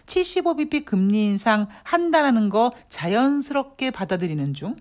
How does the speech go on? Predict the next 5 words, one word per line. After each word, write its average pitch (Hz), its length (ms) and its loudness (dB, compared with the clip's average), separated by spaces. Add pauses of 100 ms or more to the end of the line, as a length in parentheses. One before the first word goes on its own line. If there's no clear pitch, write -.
(500)
그리고 277 440 0 (460)
인플레이션이 269 1500 0 (240)
예상치로 269 720 0
봤을 196 480 -4
때 320 300 0